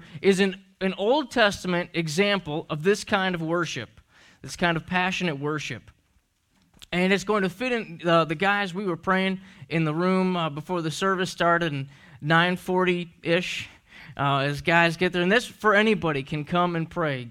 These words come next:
Guys, ladies, uh, we'll make room in there if you come and pray. But I just shared with the guys,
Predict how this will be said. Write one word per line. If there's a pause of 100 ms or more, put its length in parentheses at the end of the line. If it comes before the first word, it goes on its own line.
(360)
Guys,
ladies, (400)
uh,
we'll
make
room
in
there
if
you (280)
come
and
pray.
But (300)
I
just
shared
with
the
guys,